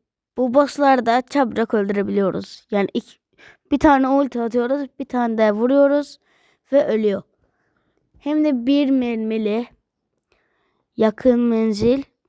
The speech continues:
çok iyi. Boss'u en çabuk öldürenlerden de olabilir. Ultisi de bayağı bayağı hızlı doluyor. Boss'u bakalım kaç saniyede yarısını getirir canını. Bir,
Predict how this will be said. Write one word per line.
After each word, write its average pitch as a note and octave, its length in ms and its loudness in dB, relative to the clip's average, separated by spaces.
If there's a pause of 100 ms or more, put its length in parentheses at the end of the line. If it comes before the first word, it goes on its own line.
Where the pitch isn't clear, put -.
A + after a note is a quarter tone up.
(200)
çok - 320 0
iyi. A3+ 280 -2
Boss'u C#4 400 2 (340)
en B3+ 160 0
çabuk A#3+ 320 0
öldürenlerden A3 920 0
de G#3+ 60 2
olabilir. G#3+ 440 2 (720)
Ultisi C4 560 0
de C4 220 2 (120)
bayağı A3+ 500 0
bayağı A3 400 2
hızlı A3 480 -2
doluyor. F#3+ 520 -2 (1600)
Boss'u D4+ 680 0
bakalım B3 380 0
kaç B3 280 -6
saniyede G#3 720 -4 (260)
yarısını G#3 640 -4
getirir G#3+ 500 -6
canını. F#3+ 420 -6 (100)
Bir, G#3+ 200 -6